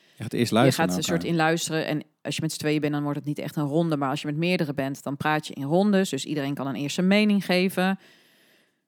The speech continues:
Speaker 2: Kan je
Speaker 1: Ja, je geeft allebei, kijk, je, je hebt eerst, eh, eh, de vraag, is het helder waar we het over gaan
Speaker 2: Ja,
Speaker 1: hebben?
Speaker 2: ja.
Speaker 1: Even checken, hebben we het over hetzelfde onderwerp?
Speaker 2: Precies,
Speaker 1: Dat is
Speaker 2: en dit is
Speaker 1: sowieso
Speaker 2: een hele
Speaker 1: al een
Speaker 2: belangrijke.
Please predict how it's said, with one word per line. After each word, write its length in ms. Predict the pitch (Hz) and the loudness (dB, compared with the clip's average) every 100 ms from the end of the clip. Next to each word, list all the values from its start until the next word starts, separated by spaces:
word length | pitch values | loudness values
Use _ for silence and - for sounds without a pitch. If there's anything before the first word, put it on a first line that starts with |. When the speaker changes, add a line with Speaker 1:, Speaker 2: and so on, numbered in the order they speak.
| _ _ _ | _ _ _
Speaker 2:
Kan 180 | - 135 | -10 -6
je 540 | 127 135 139 143 143 143 139 _ _ _ _ _ _ _ | -2 0 0 0 -2 -4 -8 _ _ _ _ _ _ _
Speaker 1:
Ja, 140 | 151 110 | 4 6
je 200 | 101 107 | 6 4
geeft 300 | 135 117 - | 4 4 4
allebei, 480 | 123 117 113 110 - - - | 4 6 6 6 0 -12 0
kijk, 200 | 123 - | 2 4
je, 260 | 117 - - - | 2 2 -6 -2
je 120 | 117 | 2
hebt 160 | 117 - | 2 4
eerst, 380 | 135 135 - | 6 6 6
eh, 540 | 117 113 107 104 101 95 - - 55 | 4 6 6 6 4 2 0 -2 -2
eh, 100 | - | -2
de 80 | - | -2
vraag, 400 | - 104 98 - - - | 0 2 2 -2 -14 -8
is 120 | 104 | -6
het 80 | 104 | 0
helder 280 | 104 101 | 2 4
waar 100 | 95 | 4
we 60 | 92 | 2
het 100 | 92 | 2
over 120 | 90 | 0
gaan 100 | 92 | 2
Speaker 2:
Ja, 60 | 92 | 4
Speaker 1:
hebben? 260 | 117 196 - | 6 4 2
Speaker 2:
ja. 200 | 165 - - _ _ _ _ | -6 -8 -12 _ _ _ _
Speaker 1:
Even 220 | 110 - | -8 -4
checken, 240 | - 110 110 | 0 2 2
hebben 20 | |
we 60 | |
het 100 | 107 | 2
over 120 | 104 107 | 0 0
hetzelfde 300 | - 107 107 | 2 2 2
onderwerp? 360 | 120 131 147 | 2 2 2
Speaker 2:
Precies, 200 | 180 170 180 | 0 2 4
Speaker 1:
Dat 20 | |
is 140 | 120 | 4
Speaker 2:
en 100 | - | 6
dit 80 | 123 | 8
is 80 | 123 | 10
Speaker 1:
sowieso 160 | 151 143 | 10 10
Speaker 2:
een 60 | |
hele 120 | 117 113 | 10 8
Speaker 1:
al 60 | |
een 60 | 151 | 4
Speaker 2:
belangrijke. 640 | 151 151 151 180 247 339 | 2 0 0 0 0 -4